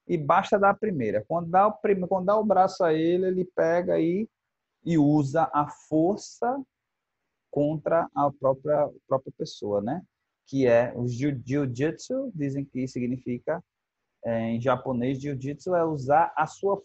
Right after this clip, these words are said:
força contra você mesmo. Então, as, os golpes de jiu-jitsu é aproveitando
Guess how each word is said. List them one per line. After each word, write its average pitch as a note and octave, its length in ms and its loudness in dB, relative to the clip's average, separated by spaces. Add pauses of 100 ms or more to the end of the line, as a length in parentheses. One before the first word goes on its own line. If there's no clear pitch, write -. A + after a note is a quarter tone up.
força E3+ 340 -4
contra E3+ 400 -4
você D#3 320 -4
mesmo. G2+ 400 -6 (480)
Então, C#3+ 320 2
as, C#3 580 0 (420)
os C3+ 160 -2
golpes B2 440 2
de B2 60 -6
jiu-jitsu C3+ 480 -2
é D3 80 6
aproveitando F#3 1160 2